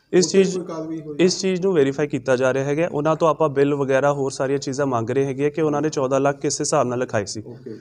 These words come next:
Speaker 1: ਉਹ ਬਾਅਦ ਦੇ ਵਿੱਚ ਆਪਾਂ ਦੇਖ ਲੈਂਦੇ
Speaker 2: ਜੇ ਉਹ
Speaker 1: ਇਨਵੈਸਟੀਗੇਸ਼ਨ 'ਚ।
Speaker 2: ਅਮਾਉਂਟ ਘੱਟ ਹੁੰਦੀ ਹੈ ਤਾਂ ਕੰਪਲੇਨੈਂਟ ਤੇ ਕੋਈ ਕਾਰਵਾਈ ਹੋਏਗੀ?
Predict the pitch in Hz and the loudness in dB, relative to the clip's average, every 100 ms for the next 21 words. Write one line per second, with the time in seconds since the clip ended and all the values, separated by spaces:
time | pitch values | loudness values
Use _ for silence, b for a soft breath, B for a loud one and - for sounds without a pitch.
0 | - 151 160 147 147 151 165 160 143 151 | -4 2 2 4 2 2 0 0 -2 0
1 | 139 127 135 139 156 139 190 196 139 160 | 0 0 0 2 4 4 2 0 -2 -2
2 | 180 175 175 - 156 160 160 170 180 165 | -4 -4 -8 -6 -6 -4 -4 -6 -6 -8
3 | 156 143 151 165 165 170 170 160 151 143 | -8 -6 -4 -4 -8 -10 -10 -10 -10 -8
4 | 147 147 139 | -10 -10 -14